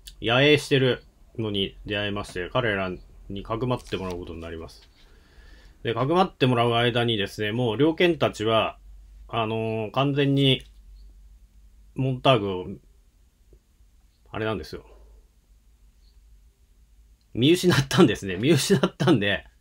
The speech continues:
追跡してる手前ですね、えー、捕まえた体にしなきゃいけないので、全く、ん、関係ない市民を捕まえて、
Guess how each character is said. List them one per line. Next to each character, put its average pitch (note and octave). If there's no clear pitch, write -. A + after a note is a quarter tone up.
追 D#3
跡 E3
し -
て E3+
る D#3
手 D3+
前 D3
で B2
す F#2+
ね、 F#2+
え G#2
ー、 -
捕 E3
ま E3+
え D#3
た D3
体 D3
に G2+
し -
な A2
き F#2+
ゃ -
い F2
け G#2
な G2+
い F#2+
の G2
で、 -
全 D#3
く、 D3+
ん、 -
関 C#3+
係 D#3
な D3
い G2
市 -
民 G#2
を G2+
捕 -
ま A#2
え A#2
て、 A2